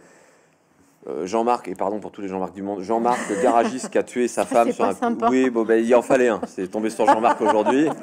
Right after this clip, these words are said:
Speaker 2: <laughs>
Speaker 1: Revenez la semaine prochaine à Lille et vous verrez que ce sera plus Jean-Marc, ce sera un autre. Mais, euh, mais, euh, aujourd'hui, c'est Jean-Marc.
Speaker 2: Jean-Marc,
Speaker 1: Et donc,
Speaker 2: hein.
Speaker 1: Jean-Marc garagiste qui a tué sa femme dans un accès de jalousie.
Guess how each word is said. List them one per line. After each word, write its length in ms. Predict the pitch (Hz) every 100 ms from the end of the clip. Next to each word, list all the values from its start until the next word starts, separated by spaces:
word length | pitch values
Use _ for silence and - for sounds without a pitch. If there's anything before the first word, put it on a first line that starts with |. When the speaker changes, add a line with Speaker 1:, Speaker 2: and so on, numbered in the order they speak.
| -
Speaker 2:
<laughs> 240 | 175 147
Speaker 1:
Revenez 320 | 98 117 117
la 80 | 123
semaine 160 | 113 120
prochaine 340 | 113 - 110
à 80 | 101
Lille 200 | 110 143
et 40 |
vous 80 | 107
verrez 140 | 90 113
que 60 |
ce 80 | -
sera 140 | 247
plus 120 | - 107
Jean-Marc, 280 | 90 104
ce 80 | -
sera 180 | 101 269
un 60 | 80
autre. 120 | - - - - - -
Mais, 180 | 117 110
euh, 240 | 107 104 80
mais, 160 | 107 104
euh, 180 | 95
aujourd'hui, 240 | 101 107 135
c'est 140 | 139
Jean-Marc. 300 | 98 90 80
Speaker 2:
Jean-Marc, 420 | 208 262 247 247
Speaker 1:
Et 20 | -
donc, 80 |
Speaker 2:
hein. 20 | 202
Speaker 1:
Jean-Marc 300 | 135 143 123
garagiste 460 | 127 117 113 127
qui 80 | -
a 40 | 101
tué 140 | 123
sa 160 | - 104
femme 220 | 117 113
dans 120 | 92
un 60 | 92
accès 280 | 92 -
de 40 | 92
jalousie. 420 | 90 92 104 147